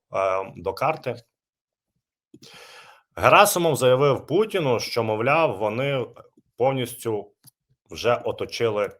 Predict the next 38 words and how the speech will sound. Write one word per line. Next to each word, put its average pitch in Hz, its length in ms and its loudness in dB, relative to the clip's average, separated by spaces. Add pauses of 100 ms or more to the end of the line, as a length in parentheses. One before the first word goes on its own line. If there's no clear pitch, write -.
(100)
Куп'янськ. - 480 -12
Ну, 104 80 -10
давайте 135 340 0
ми 127 100 -2
подивимося, 85 680 -8
от 82 240 -12
як - 160 -14
виглядає 95 300 -4
Куп'янськ, 160 400 -6
я 95 100 -4
вам 92 140 -10 (340)
продемонструю 98 500 -6
його 90 200 -2
межі 95 380 -2
міста. 90 460 -10 (340)
Червоний 147 400 4
колір 147 220 4
ви 127 80 4
прекрасно 113 440 2
бачите, 139 500 2
на 120 300 2
північний 120 800 -6
захід 92 600 0
в 90 340 -10
своїй 98 220 -8
переважній 101 480 -2
більшості 98 360 -8
во-, 101 240 -4
ворог 101 400 0 (340)
рухається, 131 800 0
активні 131 560 -2
бойові 113 440 0
дії, 143 540 -4 (280)
а, 104 160 0
друзі, 107 340 -6
відбуваються 110 800 -2
в 95 40 -4
районі, 104 500 -2